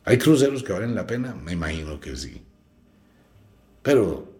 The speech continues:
deben ser cruceros donde uno disfrute, donde realmente pueda estar un día completo al menos, y eso es muy poquito. Es como si usted fuera a Miami por tres horas.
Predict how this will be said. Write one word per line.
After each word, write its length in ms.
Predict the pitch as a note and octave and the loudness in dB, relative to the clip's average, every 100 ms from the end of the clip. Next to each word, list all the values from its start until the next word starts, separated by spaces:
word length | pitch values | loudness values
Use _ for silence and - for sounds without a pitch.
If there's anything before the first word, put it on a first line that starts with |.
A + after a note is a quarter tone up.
| _ _ - | _ _ -4
deben 220 | F#2 F2+ | -2 -2
ser 160 | G2 F#2+ | -4 -6
cruceros 560 | F#2+ E2+ F2 D#2+ G2+ | -6 -4 -4 -4 -4
donde 240 | D#2+ D2+ C#2+ | -6 -8 -8
uno 240 | D2+ G2+ | -4 -2
disfrute, 920 | F#2+ D2 C2 - E2 E2+ B2 B2 F2+ D#2+ | 0 -2 -6 -6 -4 2 2 2 -2 -2
donde 280 | D2+ D2 | -6 -8
realmente 520 | D2 D#2+ D#2 D#2+ F2 E2+ | -6 -4 -2 -4 -6 -4
pueda 160 | F#2+ | -4
estar 220 | F#2 F#2+ | -4 -4
un 160 | F#2 F#2+ | -2 0
día 280 | F2+ F2 F2 | 0 -2 -2
completo 580 | G2 E2+ - D#2 E2 F2+ | -2 -2 -2 -4 -2 -4
al 100 | D2 | -4
menos, 560 | C#2+ F#2+ G#2 G#2+ - D#2+ | -4 -2 -2 -2 -8 -4
y 120 | D#2+ | -4
eso 160 | D#2+ | -2
es 60 | F#2+ | 0
muy 160 | G2 F#2+ | 0 0
poquito. 800 | - F#2+ - F2 G#2+ - - - - _ _ _ _ _ _ _ _ _ - | -2 -4 -4 -8 -4 -4 -6 -12 -20 _ _ _ _ _ _ _ _ _ -8
Es 80 | |
como 220 | - A#2 B2 | 2 6 6
si 120 | F2+ | 4
usted 240 | E2+ G2+ | -2 -2
fuera 280 | F2 A2+ A2 | 0 0 0
a 40 | |
Miami 500 | G#2 F2+ D#2 E2 G2 | 0 -2 0 -2 -2
por 200 | G2+ F2 - | -4 -6 -8
tres 320 | F2 G2 F#2 | -2 0 0
horas. 540 | G#2+ G2+ - - - | -2 -2 -6 -10 -14